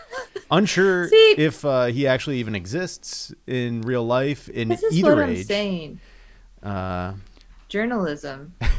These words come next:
Speaker 3: Yeah, so we, we at Blue Man Group are showing you, you know, the real state of journalism. We do report the facts after all,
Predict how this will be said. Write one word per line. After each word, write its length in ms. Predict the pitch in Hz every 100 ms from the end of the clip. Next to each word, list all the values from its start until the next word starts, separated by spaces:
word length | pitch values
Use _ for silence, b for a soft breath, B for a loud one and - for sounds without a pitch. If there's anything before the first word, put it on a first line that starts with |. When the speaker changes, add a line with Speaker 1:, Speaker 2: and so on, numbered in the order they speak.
| -
Speaker 3:
Yeah, 340 | 117 113 101
so 400 | - - 127 123 120 127
we, 360 | 131 143 143
we 420 | 135 165 139 170 165
at 280 | 165 143
Blue 140 | 127 135
Man 240 | 135 123
Group 220 | 117 120
are 260 | 117 110 107
showing 380 | - 113 113 113
you, 360 | 107 104 101 170
you 100 | 123
know, 200 | 104 98
the 100 | 107
real 180 | 104 113
state 240 | - 117
of 100 | 104
journalism. 680 | 98 107 104 101 101 104 101 -
We 300 | 135 143 156
do 160 | 143
report 400 | 139 120 110 117
the 80 | 113
facts 340 | 104 107 117 -
after 320 | 110 - 107
all, 240 | 110 120